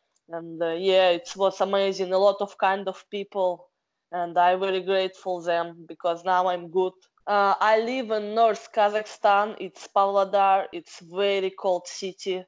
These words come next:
And, uh, I'm very glad that I'm now in Florida, and here no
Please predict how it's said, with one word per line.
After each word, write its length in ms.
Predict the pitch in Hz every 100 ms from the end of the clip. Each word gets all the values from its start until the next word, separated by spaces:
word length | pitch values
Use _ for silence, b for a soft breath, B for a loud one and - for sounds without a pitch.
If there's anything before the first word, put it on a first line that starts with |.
| _ _ _ _ _ -
And, 300 | 175 180 180
uh, 260 | 170 165 -
I'm 220 | 196 196
very 220 | 202 190
glad 340 | 185 185 185 175
that 120 | 180
I'm 260 | 175 170 175
now 240 | 175 175
in 100 | 175
Florida, 760 | 170 - 196 196 196 190 190 180
and 160 | 180 170
here 380 | - 202 190 180
no 260 | 180 180